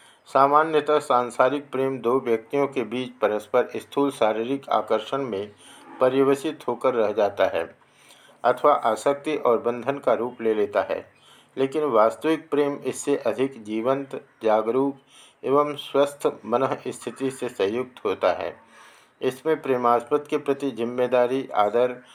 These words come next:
और संरक्षण के भावों से संयुक्त होता है। इसमें प्रेमास्पद के प्रति जिम्मेदारी, आदर और संरक्षण के भावों के साथ ही साथ प्रेमास्पद के व्यक्तिगत स्वभाव का पूर्ण ज्ञान भी रहता है।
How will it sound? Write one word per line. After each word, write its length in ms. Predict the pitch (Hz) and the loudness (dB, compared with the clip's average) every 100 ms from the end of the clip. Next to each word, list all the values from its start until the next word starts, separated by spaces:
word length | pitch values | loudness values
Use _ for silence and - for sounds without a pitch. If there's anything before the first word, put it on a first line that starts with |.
| - _ | -20 _
और 120 | 127 135 | 0 0
संरक्षण 680 | 131 110 113 110 - 143 | 0 0 0 0 0 -2
के 160 | 143 123 | 0 -4
भावों 400 | 92 107 113 127 | 0 2 2 -2
से 220 | - 95 | -4 -4
संयुक्त 520 | 95 107 113 131 - | -2 -4 -2 -4 -4
होता 420 | 101 101 110 110 | -4 -2 -2 0
है। 340 | 87 85 87 - _ _ _ _ _ - _ 135 | 0 0 -2 -8 _ _ _ _ _ -20 _ -6
इसमें 360 | 131 151 151 | -2 0 0
प्रेमास्पद 640 | 143 135 127 123 - 151 147 | 2 2 4 4 2 -2 0
के 60 | |
प्रति 320 | 143 139 127 131 | -4 -4 -6 -6
जिम्मेदारी, 920 | 113 120 127 135 120 113 117 131 - _ _ _ - | -6 -2 0 4 6 4 2 -6 -12 _ _ _ 0
आदर 340 | 110 117 135 | 4 4 4
और 220 | 135 - 107 | 2 -2 -2
संरक्षण 600 | - 107 117 - - 143 | -2 0 0 0 0 0
के 160 | 139 | -2
भावों 400 | 107 95 113 123 | -4 2 2 2
के 200 | 131 120 | -2 -6
साथ 300 | 110 - 120 127 - | -4 2 2 0 -6
ही 80 | 110 | -2
साथ 240 | 98 90 - _ - - _ - | 0 0 -2 _ -20 -20 _ -6
प्रेमास्पद 680 | 123 123 120 117 151 147 - | -2 4 4 4 2 0 0
के 80 | |
व्यक्तिगत 540 | 135 113 113 135 135 143 | -2 0 0 0 2 0
स्वभाव 540 | 139 117 95 110 131 | 0 -2 2 4 4
का 160 | 131 120 | 4 0
पूर्ण 400 | - 123 123 110 | 0 -4 -4 -2
ज्ञान 280 | 104 107 113 | -2 -2 -4
भी 120 | 113 | -4
रहता 340 | 98 98 95 | -4 0 0
है। 360 | 87 80 - | 0 -4 -10